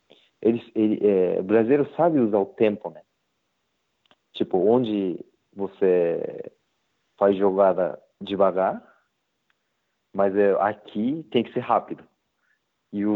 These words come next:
usava muito, tipo, aí tem um pouco de malandragem também tem, porque a, se a gente tá ganhando, nem precisa você forçar, né? Forçar só gastando tempo, usando tempo. E essa ma-, é, tipo, mania, não? Essa,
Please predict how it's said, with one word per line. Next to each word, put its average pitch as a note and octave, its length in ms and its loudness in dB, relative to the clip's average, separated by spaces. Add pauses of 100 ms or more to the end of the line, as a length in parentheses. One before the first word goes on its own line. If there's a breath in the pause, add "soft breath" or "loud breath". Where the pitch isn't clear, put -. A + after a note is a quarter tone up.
usava A#2+ 300 2
muito, B2 360 -6 (340)
tipo, - 280 -8
aí F#2+ 340 -2
tem B2+ 300 -4
um C3 260 -4
pouco B2 300 -2
de A#2 80 -2
malandragem A#2+ 640 0
também A2 280 -12
tem, F#2+ 240 -10
porque F#2 320 -6
a, F2 120 0 (360)
se D#3 100 2
a D#3 80 2
gente C3 220 -6
tá G#2+ 100 2
ganhando, F2+ 580 -4 (1040)
nem A2 220 -2
precisa D#3+ 540 -2
você F#3 240 -4
forçar, G#3+ 520 0
né? A#2+ 200 -8 (200)
Forçar F#2+ 560 2
só A2 180 2
gastando B2 420 -2
tempo, D#3+ 400 -4
usando G2 260 -4
tempo. A#2+ 400 -4 (1400)
E G#2 180 2
essa D#3+ 280 0
ma-, G2+ 240 -2 (120)
é, E2+ 260 -8
tipo, - 220 -14
mania, F#2 480 -2
não? G2+ 280 -4
Essa, F#2 720 0